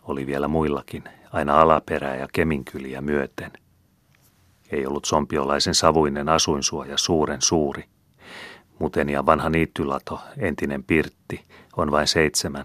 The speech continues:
kahdeksan kyynärää seiniltään, korkeutta neljä, viisi.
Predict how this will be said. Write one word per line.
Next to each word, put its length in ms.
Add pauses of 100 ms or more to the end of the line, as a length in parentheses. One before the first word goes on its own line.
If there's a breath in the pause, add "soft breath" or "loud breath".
(120)
kahdeksan 540
kyynärää 560
seiniltään, 760 (340 soft breath)
korkeutta 560
neljä, 440 (400)
viisi. 480